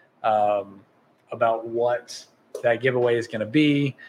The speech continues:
how to enter that giveaway, and all kinds of stuff. So be sure to check that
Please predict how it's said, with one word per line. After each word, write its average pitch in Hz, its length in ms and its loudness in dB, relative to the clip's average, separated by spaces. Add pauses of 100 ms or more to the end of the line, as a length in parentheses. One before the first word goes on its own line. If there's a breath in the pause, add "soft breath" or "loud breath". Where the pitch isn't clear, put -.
(120)
how 127 120 4
to 120 140 4
enter 139 240 4
that 123 180 4
giveaway, 113 560 -2
and 107 80 -2
all 107 160 -4
kinds 110 240 -8
of - 60 -20
stuff. - 260 -10
So - 100 -10
be 113 120 -4
sure 120 160 -4
to 104 80 -8
check - 260 -6
that 107 280 -2